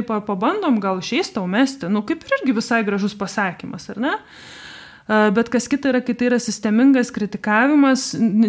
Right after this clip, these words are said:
neprašant leidimo, ne, labai nešvelnia kažkokia forma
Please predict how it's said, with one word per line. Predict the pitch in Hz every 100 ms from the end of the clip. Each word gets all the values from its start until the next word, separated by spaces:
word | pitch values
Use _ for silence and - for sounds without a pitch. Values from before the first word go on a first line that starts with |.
| 240
neprašant | 240 240 277 294 233 214
leidimo, | 202 180 294 302 269 254 220
ne, | 208 220 220 214 214 208 208 202 214 220 220
labai | 220 233 208 277
nešvelnia | 269 - 220 214 254
kažkokia | 262 - 226 202
forma | - 208 262 302 262